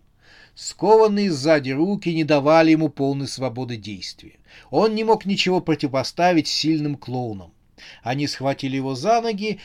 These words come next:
и, не обращая внимания на крики, поволокли обратно в подземелье. Но даже в таком состоянии Антон продолжал сопротивляться. Он понимал, что сейчас это единственный шанс, чтобы спастись.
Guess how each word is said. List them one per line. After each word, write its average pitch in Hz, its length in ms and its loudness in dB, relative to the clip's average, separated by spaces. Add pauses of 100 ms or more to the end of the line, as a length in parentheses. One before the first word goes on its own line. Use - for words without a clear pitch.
(220)
и, 285 420 4
не 180 180 0
обращая 180 640 2
внимания 165 540 0
на 165 160 0
крики, 247 500 -2
поволокли 160 680 2
обратно 151 720 2
в - 80 -10
подземелье. 110 800 -8 (580)
Но 135 160 -6
даже 156 260 0
в - 80 -8
таком 185 320 0
состоянии 151 800 0
Антон 156 340 -4
продолжал 143 540 -2
сопротивляться. 120 920 -12 (360)
Он 139 200 2
понимал, 156 520 2
что 196 200 -2
сейчас 196 440 2
это 170 140 2
единственный 208 680 2
шанс, 180 420 0
чтобы 135 440 -6
спастись. - 800 -8